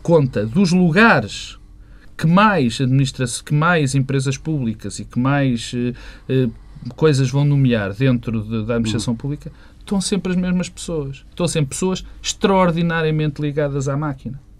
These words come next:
Speaker 1: E, portanto, agora foi, no fundo, o Pedro diz que foi uma semana de viragem, enfim, duvido,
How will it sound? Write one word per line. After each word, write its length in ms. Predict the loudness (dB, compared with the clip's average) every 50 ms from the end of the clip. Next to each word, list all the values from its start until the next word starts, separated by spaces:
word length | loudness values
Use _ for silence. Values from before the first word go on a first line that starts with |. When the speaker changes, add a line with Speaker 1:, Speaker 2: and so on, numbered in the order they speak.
| -20 -20 -20 -20 -20 -20 -20 -12 -4 -2
Speaker 1:
E, 60 | -2
portanto, 500 | -2 -2 -4 0 2 2 2 4 2 2
agora 500 | 2 4 4 4 4 4 2 0 0 -4 -6
foi, 320 | -2 0 2 2 2 2
no 240 | 2 4 4 4 4
fundo, 320 | 4 2 0 0 0 -2
o 40 | 2
Pedro 280 | 4 4 4 4 2 0
diz 160 | -2 -4 -2
que 80 | -2
foi 100 | -2 0
uma 140 | 0 0 0
semana 300 | 0 0 0 2 2 2
de 60 | 0
viragem, 500 | 0 0 2 4 4 2 2 0 -2 -2 -2 -4
enfim, 240 | -2 0 0 0 2
duvido, 420 | 0 0 0 2 2 0 0 -4